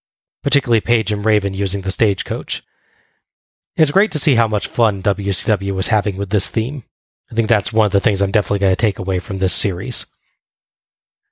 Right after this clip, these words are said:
This was definitely a good show, just not quite to the level as the prior two in this series.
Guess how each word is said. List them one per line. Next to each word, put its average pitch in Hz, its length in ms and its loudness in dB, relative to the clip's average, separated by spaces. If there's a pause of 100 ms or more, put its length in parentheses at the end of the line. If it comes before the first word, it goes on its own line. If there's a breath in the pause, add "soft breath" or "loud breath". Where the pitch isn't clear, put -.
(120)
This 143 180 2
was 147 100 4
definitely 180 320 2
a 110 40 4
good 104 200 2
show, 107 300 4
just 110 280 2
not 139 200 0
quite 117 260 0
to 110 80 0
the 101 100 -2
level 101 240 4
as 92 100 2
the 98 60 2
prior 98 360 0
two 101 200 -2
in 95 120 -4
this 92 120 0
series. 101 480 -4